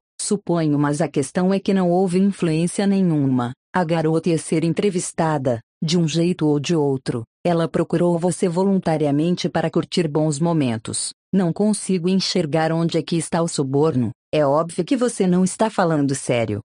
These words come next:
"Nunca falei tão sério, mas me surpreende que não consiga perceber que o mesmo argumento pode ser usado para receber dinheiro. Se o candidato, de um jeito ou de outro,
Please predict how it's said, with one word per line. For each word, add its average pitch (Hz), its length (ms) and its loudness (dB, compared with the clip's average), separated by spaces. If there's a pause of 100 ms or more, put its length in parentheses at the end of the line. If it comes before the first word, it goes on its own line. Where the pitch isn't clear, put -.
(120)
"Nunca 214 380 2
falei 151 380 0
tão 156 240 0
sério, 113 440 -2 (220)
mas 170 220 0
me 160 140 2
surpreende 165 720 0
que 190 120 0
não 180 160 2
consiga 180 540 -2
perceber 190 640 0
que - 120 -6
o 180 40 4
mesmo 175 380 2
argumento 156 600 2
pode 156 300 -2
ser 190 260 0
usado 160 420 0
para 165 200 0
receber 156 560 0
dinheiro. 135 480 0 (240)
Se - 180 -4
o 214 60 0
candidato, 160 640 -2 (220)
de 165 160 0
um 165 100 2
jeito 165 380 0
ou 147 140 2
de 147 140 -2
outro, 151 480 0